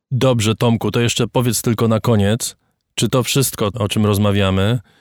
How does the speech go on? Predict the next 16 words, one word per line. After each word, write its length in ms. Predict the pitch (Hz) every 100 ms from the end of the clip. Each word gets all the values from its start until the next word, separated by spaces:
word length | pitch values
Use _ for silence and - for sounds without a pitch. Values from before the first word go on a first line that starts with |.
| _ _ _ -
to 140 | 104
jest, 400 | 104 107 - -
y, 300 | 107 104 104
coś, 200 | - 113
co 120 | - 113
nas 220 | 110 -
czeka 600 | 117 110 110 104 104 110 - _ _
za 180 | 95 110
naszego 420 | 110 127 113 107
życia, 580 | 104 107 123 117 120 120 _ _ _ _ _
a 60 | 104
może 220 | 107 110
jeszcze 240 | 110 -
w 60 | 113
tym 140 | 123
roku? 400 | 139 135 95 95